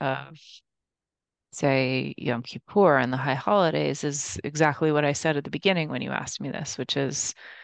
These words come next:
eventually, do you have a Hashem perspective on the world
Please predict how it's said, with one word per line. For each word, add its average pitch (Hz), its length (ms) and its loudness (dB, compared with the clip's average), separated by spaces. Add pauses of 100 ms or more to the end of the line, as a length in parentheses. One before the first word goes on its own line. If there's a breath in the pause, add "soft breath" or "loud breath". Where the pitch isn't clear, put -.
(160 loud breath)
eventually, 143 640 4
do 135 160 -4
you 143 140 2
have 135 180 2
a 131 40 2
Hashem 127 420 2
perspective 160 520 -2
on 185 120 2
the 180 100 0
world 185 420 0